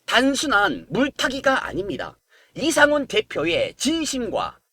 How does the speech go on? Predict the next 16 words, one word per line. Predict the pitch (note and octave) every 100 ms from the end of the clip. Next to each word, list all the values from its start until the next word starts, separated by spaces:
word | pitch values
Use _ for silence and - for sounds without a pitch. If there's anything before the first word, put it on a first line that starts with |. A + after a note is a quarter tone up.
| _
플랫폼 | D4 D4+ - C4+ C4
기술의 | - A3 A3
실체를 | - D4+ D4 B3+
갖다가 | G#3 F3 F3 G3+ -
믿고 | E3 A#3+ - D#4
있는 | C3+ D#3 A3+ - _ _ _ -
완벽한 | - C4+ - - A#2 C#4 -
스마트머니가 | - D4+ D4+ D4+ - G#3 E3 D#3 F#3+ G3+ -
완전히 | - D3+ G#3 G#3+ D4 E3 C#3+ - _ -
파고들었다. | - D4+ - - - - - _ _ _ _
그래서 | - - F3 A2+ D#2+ - -
이번에 | B3+ C#4+ C4+ G3+ G#3
매수하신 | F#3 G3+ C4 B3 B3+
분들은 | G#3+ G3 A#3 D#3+ F#2 - -
단기 | - C4+ C4+ -
반등, | G3+ G#3+ E3+